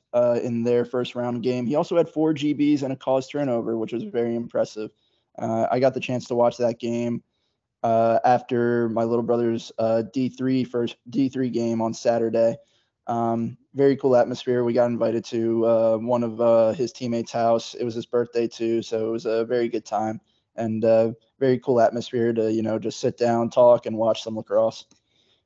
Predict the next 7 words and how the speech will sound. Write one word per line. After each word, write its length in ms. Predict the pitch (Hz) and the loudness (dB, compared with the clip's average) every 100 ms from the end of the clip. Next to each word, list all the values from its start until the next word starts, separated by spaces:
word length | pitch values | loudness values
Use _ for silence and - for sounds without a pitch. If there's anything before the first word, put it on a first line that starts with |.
| _ | _
Um, 400 | 117 113 110 110 - _ _ | -4 0 0 -2 -6 _ _
but 100 | 123 | 2
yeah, 200 | 127 196 175 _ _ _ | 4 4 2 _ _ _
Ford 300 | - 143 135 | 0 2 4
Knox, 480 | 127 123 127 - - | 6 4 2 -6 -8
Knox 340 | 139 127 123 - | -2 0 0 0
Dent, 360 | 127 120 117 | 0 2 -2